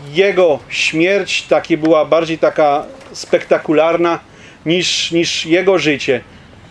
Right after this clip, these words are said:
I to już też wskazywa-, wskazuje nam na, na ten stan, który, który był. A tutaj już można powiedzieć,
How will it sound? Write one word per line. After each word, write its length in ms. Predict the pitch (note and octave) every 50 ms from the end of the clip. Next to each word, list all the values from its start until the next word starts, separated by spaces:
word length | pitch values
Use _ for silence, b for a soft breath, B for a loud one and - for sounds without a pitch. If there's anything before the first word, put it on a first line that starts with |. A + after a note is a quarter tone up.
| B B B B
I 60 | D#3
to 160 | - G#3 G#3 G#3+
już 140 | G3 -
też 240 | - A#3+ A3+ - -
wskazywa-, 600 | - - - - D#3+ D3+ D#3 D3+ D3+ D#3 D#3 F3 F3+
wskazuje 540 | - - - D#3+ C#3+ D3 E3+ E3 D#3+ D#3
nam 300 | D3+ D3+ D3 C#3+ C#3 C#3
na, 380 | C#3+ D3 C#3+ C#3+ C#3 C3+ C#3+ -
na 180 | F3+ D#3 D#3+ D#3
ten 220 | - D3+ C3+ B2+
stan, 500 | A#2 - - - - D#3+ D#3+ E3 E3 E3 D#3+ - - - -
który, 400 | - - - F3 E3+ D#3+ D#3 C#3+
który 320 | - - - D#3 C#3 C#3 C3
był. 280 | D3 D#3+ E3 E3+ E3 - B B B B B B B B B
A 120 | - D3
tutaj 520 | D3 - A3 G#3+ - G3+ F#3 F#3 F3+ F#3+ G3
już 220 | F#3+ F3 E3 D3
można 340 | E3 E3+ E3 D#3 E3 E3 D3+
powiedzieć, 720 | - D3+ C3+ C#3 D3+ D#3 C#3+ D#3 D#3 D3+ - - - -